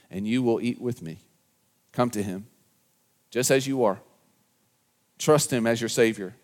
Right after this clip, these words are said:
Surrender to him as your God, and you will be given access to the throne room of heaven. You will be adopted in the family of God. The Father will he-, hear every single one of your prayers,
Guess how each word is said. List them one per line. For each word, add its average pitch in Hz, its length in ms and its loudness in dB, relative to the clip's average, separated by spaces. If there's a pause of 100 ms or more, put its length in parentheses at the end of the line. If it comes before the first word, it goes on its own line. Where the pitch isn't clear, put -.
(120)
Surrender 139 580 -2
to 131 200 -6
him 127 340 -2
as 110 180 -6
your 117 80 -8
God, 87 300 -2 (540)
and 107 200 -2
you 123 160 4
will 143 100 8
be 139 160 2
given 131 300 2
access 120 480 -2
to 110 120 -4
the 87 60 -8
throne 117 320 -4
room 92 260 -10
of 92 120 -12
heaven. 90 260 -4 (1120)
You 123 140 2
will 135 100 10
be 131 140 4
adopted 135 500 8
in 117 120 -2
the 117 60 -6
family 127 360 0
of 123 100 0
God. 92 340 2 (340)
The 98 100 0
Father 135 360 8
will 117 200 2
he-, 110 360 0
hear 120 300 0
every 156 380 2
single 156 340 -2
one 151 240 -2
of 127 140 -2
your 135 120 0
prayers, 101 480 -2